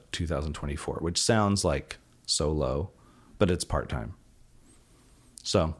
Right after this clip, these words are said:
that's what I'm gonna do. But it sound-, it lo-, seems dumb to write, like, service business or write those things down.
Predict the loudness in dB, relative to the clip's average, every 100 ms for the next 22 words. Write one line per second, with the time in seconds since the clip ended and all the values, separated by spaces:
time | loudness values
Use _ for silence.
0 | -4 0 2 4 4 4 4 4 6 6
1 | 6 6 4 4 4 4 6 6 4 4
2 | 4 2 2 2 2 -2 -4 -12 _ _
3 | _ -14 2 6 6 4 0 0 0 -2
4 | 0 0 2 2 2 0 0 0 -2 -2
5 | -2 -2 -4